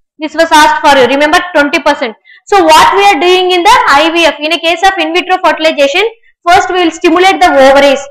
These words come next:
and will cause the egg or a good ovary, good ovum to be released. So now we are going to take that egg directly. Okay, directly we are using various techniques, we either laparoscopically or through down.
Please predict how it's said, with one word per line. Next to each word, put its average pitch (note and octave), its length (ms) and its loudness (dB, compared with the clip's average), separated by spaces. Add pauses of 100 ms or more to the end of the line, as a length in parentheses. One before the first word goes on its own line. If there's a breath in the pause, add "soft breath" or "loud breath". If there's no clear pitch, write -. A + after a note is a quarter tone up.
(240 soft breath)
and F4+ 160 0 (240)
will E4+ 300 0
cause E4+ 320 4 (120)
the D4 120 2 (160)
egg C4+ 80 0 (240)
or E4 160 4
a C4 100 -4
good F4+ 200 0 (140)
ovary, D#4 380 2 (480)
good E4+ 140 0
ovum D4 400 2 (260)
to F4+ 100 2
be D#4+ 120 0
released. D4 480 -2 (280)
So F#4+ 120 -4
now E4+ 240 2
we F#4+ 80 2
are F4 180 2
going D#4+ 260 2
to E4+ 160 -4
take D4+ 240 0
that F#4 240 -2
egg C#4+ 160 -2 (160)
directly. C#4+ 520 2 (180)
Okay, C#4 220 -2 (600)
directly D#4 340 0
we E4+ 80 0
are D4 140 -2
using D#4+ 460 -4
various D4 300 0
techniques, E4+ 640 -4
we C#4 140 -2
either C4+ 160 0
laparoscopically D4 920 -2
or C#4 280 2
through C#4 340 -6
down. C#4 260 0